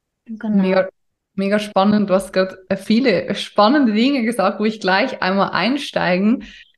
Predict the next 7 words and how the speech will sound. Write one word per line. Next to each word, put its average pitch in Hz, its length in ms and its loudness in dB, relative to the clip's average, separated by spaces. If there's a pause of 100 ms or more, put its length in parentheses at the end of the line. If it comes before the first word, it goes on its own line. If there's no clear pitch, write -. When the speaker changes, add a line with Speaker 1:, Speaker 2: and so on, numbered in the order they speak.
Speaker 2:
werde. 220 840 2
Aber 170 260 0
nochmal 226 300 4
einen 220 100 4
Schritt 226 440 -4
zurück. 214 640 0
Was 214 320 0